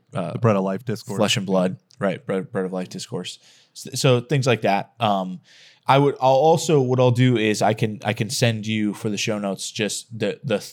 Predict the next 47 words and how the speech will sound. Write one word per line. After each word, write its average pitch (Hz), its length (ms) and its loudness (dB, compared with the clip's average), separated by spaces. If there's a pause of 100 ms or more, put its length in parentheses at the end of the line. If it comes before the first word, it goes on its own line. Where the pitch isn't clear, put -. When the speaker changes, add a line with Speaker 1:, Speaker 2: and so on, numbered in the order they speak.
(200)
Speaker 1:
you 135 160 2
know, 98 100 -4
some 113 260 -6
devotional 113 520 0
prayers 101 400 0
that - 180 -4
I 101 160 2
usually 101 480 -4
use, 95 400 -8
which 101 220 -8
is, 101 100 -10
one 107 220 -4
would 104 100 -6
be 101 140 -2
a, - 240 -6
an 117 80 2
inner 113 240 4
healing 98 420 -2
Speaker 2:
Okay. 98 100 -4
Speaker 1:
prayer, 87 340 -6
right? 101 200 -4
Because - 300 -4 (120)
this 156 160 -4
all 160 140 4
comes 107 280 -4
from 98 100 -12
Speaker 2:
Yeah. - 60 -12
Speaker 1:
somewhere. 95 360 -8 (720)
One 123 240 4
would 131 100 4
be 127 100 4
a 120 40 4
spiritual 123 420 0
warfare 104 400 -4
prayer, 104 400 -4
right? 104 160 -4
We 107 80 -4
wanna 113 140 -2
s-, - 260 -6
make 110 220 -4
sure 110 160 -4
we 107 80 0
have 104 140 0
all 98 120 2
our 98 60 0
bases 92 400 -4
covered, 95 400 -8